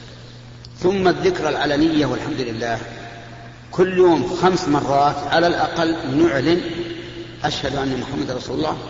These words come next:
من فوق البناية. فنحن في غنى عن هذه البدعة،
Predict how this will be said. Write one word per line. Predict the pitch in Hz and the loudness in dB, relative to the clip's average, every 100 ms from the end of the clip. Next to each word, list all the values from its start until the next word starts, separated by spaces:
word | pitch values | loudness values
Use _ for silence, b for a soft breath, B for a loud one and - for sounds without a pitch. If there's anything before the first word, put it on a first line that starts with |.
| - - | -14 -10
من | 127 | -8
فوق | 117 151 | -4 -4
البناية. | 123 107 104 - - - - - - - - - - - - - - - - - - - - | -4 -6 -10 -12 -16 -18 -18 -18 -20 -20 -20 -20 -20 -20 -20 -20 -20 -20 -20 -20 -20 -20 -14
فنحن | 135 151 143 | -8 -4 -4
في | 131 139 | -2 -2
غنى | 151 127 | -2 -4
عن | 131 | -4
هذه | 117 113 | -4 -6
البدعة، | 110 143 - | -8 -8 -8